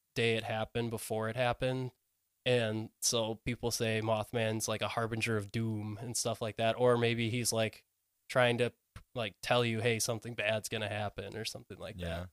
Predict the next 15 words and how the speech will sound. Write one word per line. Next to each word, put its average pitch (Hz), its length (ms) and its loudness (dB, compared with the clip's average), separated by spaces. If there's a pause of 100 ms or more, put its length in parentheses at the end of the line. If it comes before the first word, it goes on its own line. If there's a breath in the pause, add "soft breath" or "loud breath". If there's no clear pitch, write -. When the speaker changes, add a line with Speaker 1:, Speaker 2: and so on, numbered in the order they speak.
(100)
Speaker 1:
So, 107 340 -2 (600)
but 127 120 0
that 156 120 12
was 160 180 8
kinda 160 240 6
where 131 380 8
the 123 140 0
sightings 123 580 2 (220)
pretty 123 260 0
much 110 260 2
stopped 101 500 -6 (540)
for 113 180 -2
the 113 80 -8
most 95 300 -8
part. - 240 -14